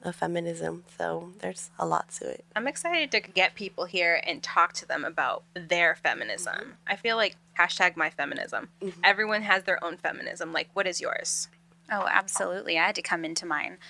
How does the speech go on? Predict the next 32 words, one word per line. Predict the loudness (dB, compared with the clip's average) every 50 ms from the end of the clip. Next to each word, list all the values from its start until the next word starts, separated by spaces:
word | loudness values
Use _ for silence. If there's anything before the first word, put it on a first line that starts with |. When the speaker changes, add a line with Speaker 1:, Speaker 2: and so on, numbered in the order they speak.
| 0 2
Speaker 3:
I | 2
used | 2 4 2
to | 0 0
be | 2
so | 2 4 6 6 6 6 4
uncomfortable | 2 0 0 0 0 0 0 0 0 2 2 2 2
when | 0 -4 -6
people | -8 -10 -4 0 2
would | 2 2 2
call | 0 -2 -2
me | 0 -2 -6
feminist. | -2 2 2 2 4 2 0 0 2 2 2 0 0 -6 -10 -10 -8 0
And | 2 2 2 2 0 -2 -2
like | 0 0 0 0
you | 0
said, | 2 2 2 2
Yvette, | 4 4 6 6 6 4 0
I | -4
think | -2 -2 -2
a | -2
lot | 2 2 2 2 4
of | 4
that | 2 2 2 0
came | -4 -6 -6 -6 -6 -8
from | -6 0 0 2 2 0 -2 -8 -12 -14 -18 -14 -6
media | 0 2 2 4 6 4 4
portrayals, | 4 4 2 4 4 4 4 4 6 6 6 6 4 4 2 2 0 -4 -8 -12 -18 -8 _ 4
um, | 6 6 6 4 4 6 4
and | 4 6 8
personal | 6 6 6 6 4 0 0 0
experiences, | -2 -4 -4 -2 -2 -2 -2 -2 -6 -6 -6 -6 -4 -2 4
right? | 6 8 8 6 4 0